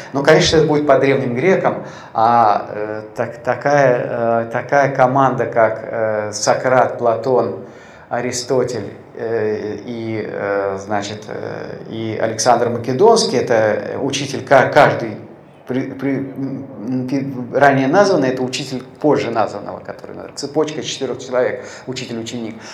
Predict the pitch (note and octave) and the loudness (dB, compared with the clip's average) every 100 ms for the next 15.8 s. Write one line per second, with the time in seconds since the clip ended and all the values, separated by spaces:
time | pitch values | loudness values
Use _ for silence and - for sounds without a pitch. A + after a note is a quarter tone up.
0 | - B2 B2+ D#3 D#3+ D#3 E3+ C3+ A2+ A#2+ | -6 -2 0 2 2 6 8 8 6 0
1 | A#2+ C#3+ B2+ - B2 B2+ G#3 G#3 - B2+ | 2 2 2 2 2 4 4 2 0 0
2 | A#2+ A#2+ - - - - D3+ D3 D#3+ C3 | 4 4 4 -2 -10 -8 -6 0 2 2
3 | C3+ C3 D3+ G#3+ D#3 B2 B2 B2 - F3 | 2 4 4 4 4 2 2 -2 0 0
4 | D#3 C3 - - B2+ C#3+ C#3+ C#3+ C#3 C#3 | 0 0 -4 -6 0 2 4 2 2 0
5 | C#3 C3 B2+ B2+ - A#2+ A#2 B2+ B2 A2 | -4 -4 -6 -6 -6 -6 -8 -8 -10 -10
6 | A2 G#2 B2 - A#2 A2+ B2 G2+ A2 G#2+ | -6 -2 -2 -2 -4 -2 -4 -4 -8 -8
7 | A2 G#2+ G#2+ F#2 - G2 - - - - | -6 -6 -6 -10 -8 -10 -10 -16 -14 2
8 | C3+ D3 D3+ F#3 B3+ B3+ A3 F#3+ G#3+ F#3 | 2 4 2 4 6 4 2 4 4 4
9 | - E3+ D3+ C3+ D3 D3+ B2+ A2 G#2 - | 2 2 2 2 4 6 6 6 2 -4
10 | - - C3 C#3+ D#3+ A3+ A3 D#3 - C#3+ | -12 -6 4 6 6 4 4 0 0 0
11 | C3+ D3+ E3 D3 B2+ A2+ A#2+ A#2 A2 A2 | 2 2 2 0 -2 0 0 0 -12 -14
12 | G2+ F#2+ - - - - - D3 D3 G3 | -16 -14 -16 -18 -18 -16 -10 -4 4 6
13 | B3 - G3+ G3 G3 G3+ G3 F#3 F3+ E3 | 6 4 6 8 8 6 6 2 2 2
14 | F3+ F3+ - D3+ D3 C3+ E3 D#3+ C#3 C#3+ | 4 4 2 2 2 4 2 4 0 4
15 | C3 B2+ B2+ E3 F#3+ F#3 F#3 | 6 8 10 10 8 4 -2